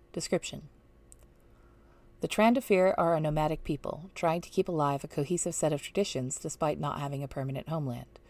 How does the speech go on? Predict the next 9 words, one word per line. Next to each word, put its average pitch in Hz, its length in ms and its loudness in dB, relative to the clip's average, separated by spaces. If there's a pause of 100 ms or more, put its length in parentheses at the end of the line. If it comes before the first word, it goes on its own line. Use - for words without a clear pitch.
(560)
They 165 100 2
live 151 180 4
in 165 140 0
small 160 360 0
traveling 165 420 0
bands 143 420 -4
throughout 143 340 -2
the 180 60 -2
world, 127 360 -4